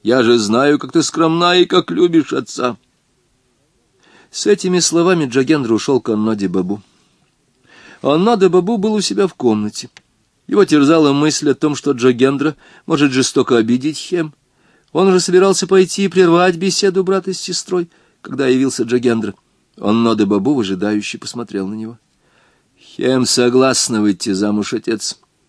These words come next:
объявил Джогендра. «Ты, наверное, думаешь, что я силой вынудил её согласиться?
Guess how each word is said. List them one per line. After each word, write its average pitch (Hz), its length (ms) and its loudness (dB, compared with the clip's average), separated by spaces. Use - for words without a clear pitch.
объявил 101 380 -4
Джогендра. 101 480 -4
«Ты, 269 340 2
наверное, 139 600 4
думаешь, 180 420 2
что 127 140 0
я 110 140 6
силой 254 460 2
вынудил 247 380 0
её 160 140 6
согласиться? 117 600 -4